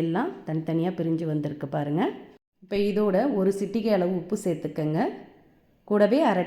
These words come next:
டீஸ்பூன் அளவுக்கு ஏலக்காய் பொடி சேர்த்துக்கங்க. சேர்த்து நல்லா கலந்துட்டு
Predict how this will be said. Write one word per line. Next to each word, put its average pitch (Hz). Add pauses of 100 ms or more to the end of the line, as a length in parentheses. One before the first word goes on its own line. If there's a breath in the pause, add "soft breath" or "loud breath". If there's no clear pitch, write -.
டீஸ்பூன் 208
அளவுக்கு 160 (140)
ஏலக்காய் 180
பொடி 151
சேர்த்துக்கங்க. 143 (240)
சேர்த்து 165 (260)
நல்லா 160 (120)
கலந்துட்டு 156